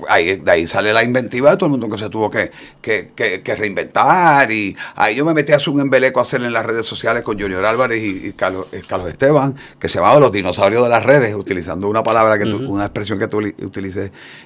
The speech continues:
Speaker 1: inicialmente, que nos estábamos tripeando un montón de cosas y lo, lo que estaba pasando. Y, pero, este, eso fue bien fuerte. Entonces, cuando yo de momento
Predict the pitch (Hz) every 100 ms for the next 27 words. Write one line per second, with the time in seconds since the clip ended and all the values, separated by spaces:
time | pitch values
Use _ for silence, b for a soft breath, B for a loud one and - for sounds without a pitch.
0 | - 101 95 107 104 131 143 104 98 87
1 | 85 87 87 104 110 92 104 104 101 98
2 | - 95 95 110 143 107 90 82 87 82
3 | 76 87 90 107 90 110 117 90 76 67
4 | - - B B B B - 113 110 104
5 | - 101 - 90 82 - - 92 113 160
6 | 185 131 131 90 117 196 151 B B B
7 | - - 98 92 82 92 - _ _ _
8 | _ _ _ - 101 - 90 101 151 196
9 | 190 - 113